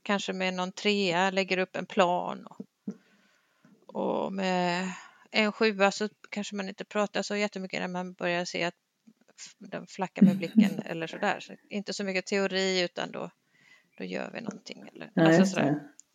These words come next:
Speaker 1: Så
Speaker 2: Så där tänker du lite på vilken strategi de kan tänkas ha.
Speaker 1: Ja,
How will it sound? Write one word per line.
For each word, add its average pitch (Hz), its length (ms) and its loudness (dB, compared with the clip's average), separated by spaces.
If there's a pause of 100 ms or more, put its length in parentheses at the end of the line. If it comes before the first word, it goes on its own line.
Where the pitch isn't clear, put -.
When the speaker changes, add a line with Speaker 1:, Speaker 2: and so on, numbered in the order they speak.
(300)
Speaker 1:
Så - 280 -2
Speaker 2:
Så 202 80 8
där 185 160 12
tänker 190 260 12
du 160 60 10
lite 147 220 8
på 170 100 8
vilken 151 300 8
strategi 151 500 4 (120)
de 170 160 8
kan 160 180 4
tänkas 160 380 2
ha. - 400 2 (280)
Speaker 1:
Ja, 208 360 2